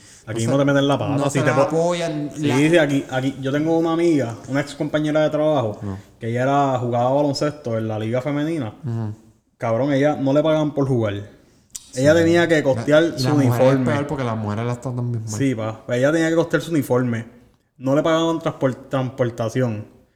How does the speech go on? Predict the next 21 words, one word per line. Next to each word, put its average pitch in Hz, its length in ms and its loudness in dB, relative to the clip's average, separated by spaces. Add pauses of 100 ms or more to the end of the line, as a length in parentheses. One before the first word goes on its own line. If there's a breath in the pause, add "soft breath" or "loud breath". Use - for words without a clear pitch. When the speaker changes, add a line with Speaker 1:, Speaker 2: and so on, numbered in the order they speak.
(160)
Speaker 1:
Lo 123 140 -4
que 135 40 2
le 135 480 2
daban 147 280 2
creo 170 180 0
que 170 60 0
eran 170 240 0
veinte 147 640 -2
pesos 151 300 -4
de 147 120 0
dieta, 147 840 0 (680)
Speaker 2:
Sí, 120 60 -12
una 123 160 -4
mierda. 123 180 0
Speaker 1:
este, 123 1160 4 (400)
semanales, 131 580 0
creo 131 160 2
que 139 60 2
era 131 120 4
una 139 200 0
mierda. 131 540 -2